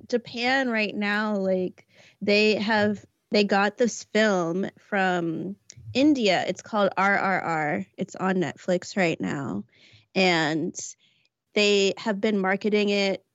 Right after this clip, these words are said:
because it's supposed to be in the Oscars race. Um, and so she saw the film, and so I was just like, "Oh, I just ha-, I have so much joy from seeing, like, her excitement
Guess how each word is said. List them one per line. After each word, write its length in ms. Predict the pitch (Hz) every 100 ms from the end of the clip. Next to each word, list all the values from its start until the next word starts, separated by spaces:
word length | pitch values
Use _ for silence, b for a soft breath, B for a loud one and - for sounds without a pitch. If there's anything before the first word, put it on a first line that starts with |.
| _ -
because 380 | 196 202 190
it's 300 | 190 185 - - -
supposed 400 | - 202 202 -
to 80 | 220
be 100 | 208
in 100 | 208
the 120 | 196
Oscars 600 | 165 170 - - 233 226
race. 580 | 247 254 320 359 - - - B B B B -
Um, 580 | 208 202 196 185 190 214 -
and 200 | 240 240
so 500 | 233 254 240 226 214
she 320 | - - 269 220
saw 340 | - 220 262
the 160 | 320 320
film, 760 | - 226 302 190 190 220 269 _ b b b b -
and 540 | 226 208 190 190 180 -
so 180 | - 226
I 200 | 131 240
was 100 | 226
just 140 | 233
like, 140 | 220 -
"Oh, 100 | 220
I 140 | 208
just 320 | 208 220 - -
ha-, 180 | 208 202 -
I 120 | 208 202
have 260 | 208 226 202
so 240 | - 247
much 220 | 254 226
joy 680 | 208 196 202 196 160 180 220 _ _ _ _ _ _
from 280 | 226 202 -
seeing, 800 | - - 202 202 202 196 185 -
like, 380 | 185 156 - -
her 240 | - 214 190
excitement 760 | - - 180 185 233 240 262